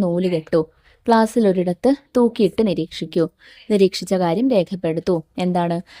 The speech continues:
പേപ്പർ ചലിക്കുന്നതായിട്ട് നമുക്ക് കാണാം, അല്ലെങ്കിൽ പേപ്പർ ഇങ്ങനെ വട്ടത്തിൽ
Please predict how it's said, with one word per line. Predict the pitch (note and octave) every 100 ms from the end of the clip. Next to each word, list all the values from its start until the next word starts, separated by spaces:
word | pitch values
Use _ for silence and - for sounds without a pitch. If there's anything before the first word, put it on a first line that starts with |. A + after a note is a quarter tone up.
| -
പേപ്പർ | G#3 F#3 - G3+ D4+ - -
ചലിക്കുന്നതായിട്ട് | G#3 G3 G3 B3+ C4 A3+ F3 F#3+
നമുക്ക് | E3+ F#3
കാണാം, | F3 D#3+ D#3+
അല്ലെങ്കിൽ | E3 F3+
പേപ്പർ | F#3 F3 - G3
ഇങ്ങനെ | F#3+
വട്ടത്തിൽ | G#3 F3+ - F#3